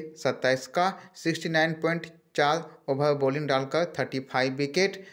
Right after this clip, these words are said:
रिसेंट फॉर्म देख सकते हो, एक ओवर बॉलिंग किया, सेवेंटी वन रन या ज़ीरो विकेट, छः रन, बत्तीस रन। देखिए फ्रेंड्स, ओपनिंग बैटिंग करने आएंगे, पार्ट टाइम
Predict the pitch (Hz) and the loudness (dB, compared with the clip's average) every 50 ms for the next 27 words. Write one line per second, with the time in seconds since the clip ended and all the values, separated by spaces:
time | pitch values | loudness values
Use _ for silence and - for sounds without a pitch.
0 | - _ - 160 143 202 196 190 185 - 196 185 175 143 151 160 156 156 - 160 | -12 _ -6 -2 -2 -2 -2 -2 -2 -2 -2 -2 0 2 2 0 0 0 -2 -2
1 | 147 - - - 175 180 202 214 208 - - - - _ - 170 180 180 175 175 | -2 -2 -2 0 4 4 4 4 4 0 -8 -18 -20 _ 0 0 2 4 4 4
2 | 180 180 170 175 180 175 180 190 185 - 202 208 208 214 208 - - - - _ | 4 4 4 2 2 2 0 -4 -4 0 2 2 2 2 -2 -8 -16 -20 -20 _
3 | _ - - 165 156 170 170 165 180 175 170 175 175 165 151 165 160 160 165 160 | _ -2 0 2 2 2 0 0 0 2 2 2 0 0 -2 -2 -2 0 0 -2
4 | 151 123 123 120 123 123 131 127 131 - 175 185 185 - - - - _ _ _ | -2 -2 -2 -4 -2 -2 -4 -2 0 2 2 2 2 -2 -12 -18 -20 _ _ _
5 | _ _ - - 175 165 165 160 175 185 202 226 - - - - 127 127 127 - | _ _ -2 0 2 2 4 4 4 4 2 -2 -6 -10 -2 2 2 2 2 0
6 | - 127 120 - - 127 117 113 110 110 - _ _ _ _ _ _ _ _ - | -4 -6 -6 -4 -4 -6 -6 -6 -8 -12 -16 _ _ _ _ _ _ _ _ 2
7 | 190 214 208 277 262 262 254 247 262 262 254 - - - 175 160 - 208 208 220 | 2 4 4 4 2 4 4 2 2 2 0 -2 0 0 0 2 4 2 2 2
8 | 185 151 156 147 147 185 175 165 165 165 160 156 151 151 151 156 156 156 180 202 | 4 4 2 2 2 0 -2 0 0 0 2 2 2 0 0 0 2 2 2 2
9 | 208 208 - - - - - - 170 165 160 160 - 165 160 165 180 190 | 2 0 -6 -14 -20 -20 -2 0 2 2 2 0 2 2 2 2 0 -2